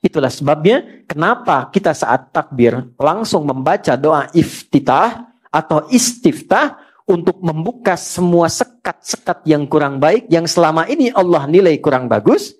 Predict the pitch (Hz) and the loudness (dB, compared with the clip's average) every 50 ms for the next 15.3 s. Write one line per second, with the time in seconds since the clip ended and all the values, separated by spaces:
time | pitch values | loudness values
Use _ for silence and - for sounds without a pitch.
0 | _ _ _ _ _ - - 185 175 175 170 156 170 165 - 151 - - 277 240 | _ _ _ _ _ -2 2 2 2 2 2 2 2 2 0 -4 0 2 2 2
1 | - - _ 185 175 180 202 233 226 233 254 - - - - _ _ - - 175 | 0 0 _ -4 -2 0 0 0 2 2 0 0 0 -4 -16 _ _ -2 -2 0
2 | 165 165 156 - 151 147 147 139 139 156 - 117 131 - 156 147 - - 175 156 | 0 0 0 0 2 0 0 -2 -2 -4 -4 -4 -4 -4 -4 -4 -2 -2 -2 0
3 | 139 131 131 123 117 - 135 123 117 123 117 113 113 - 117 113 107 107 101 107 | 0 0 0 0 0 -2 -2 -2 -2 -4 -4 -4 -4 -2 -2 -2 0 0 0 -2
4 | 110 104 104 - _ _ _ _ _ _ _ _ _ _ _ _ _ _ _ _ | -2 -6 -10 -12 _ _ _ _ _ _ _ _ _ _ _ _ _ _ _ _
5 | _ _ _ _ _ _ _ _ _ _ _ _ _ _ _ _ _ _ _ _ | _ _ _ _ _ _ _ _ _ _ _ _ _ _ _ _ _ _ _ _
6 | _ _ 131 131 131 147 180 202 196 - - 160 151 151 170 170 165 151 147 143 | _ _ -6 -2 0 0 0 0 -2 0 2 4 6 6 6 6 4 2 2 0
7 | 143 156 160 156 127 127 - - 131 120 117 107 104 113 151 220 294 330 - - | 0 2 2 2 0 0 -2 -2 0 0 0 0 2 2 2 2 2 0 -2 -8
8 | _ _ _ _ _ _ _ 131 139 139 135 135 135 135 139 135 135 131 123 123 | _ _ _ _ _ _ _ -2 0 2 2 2 2 2 2 2 2 2 2 2
9 | 120 120 120 117 120 120 113 113 113 131 180 226 - - - - _ _ _ _ | 0 0 -2 -2 -2 -4 -2 -2 0 2 2 2 0 -6 -14 -20 _ _ _ _
10 | _ _ _ _ _ _ _ _ _ _ _ _ _ _ _ _ _ _ _ _ | _ _ _ _ _ _ _ _ _ _ _ _ _ _ _ _ _ _ _ _
11 | _ _ _ _ _ _ _ - - 139 120 120 123 135 131 123 120 120 117 - | _ _ _ _ _ _ _ -6 -4 -4 -4 0 0 2 2 2 0 -2 -2 -2
12 | 117 113 113 113 110 107 98 95 98 _ _ _ _ _ _ _ _ _ _ _ | -2 -2 0 0 0 0 0 -2 -8 _ _ _ _ _ _ _ _ _ _ _
13 | _ _ _ _ _ _ _ _ _ _ _ _ _ _ _ _ _ _ _ _ | _ _ _ _ _ _ _ _ _ _ _ _ _ _ _ _ _ _ _ _
14 | _ _ _ - 131 127 131 131 131 131 160 165 175 175 175 175 175 - - - | _ _ _ -4 0 2 2 2 2 0 0 2 2 2 2 0 -2 -6 -6 -4
15 | 135 135 139 139 131 131 | -2 0 0 0 0 -2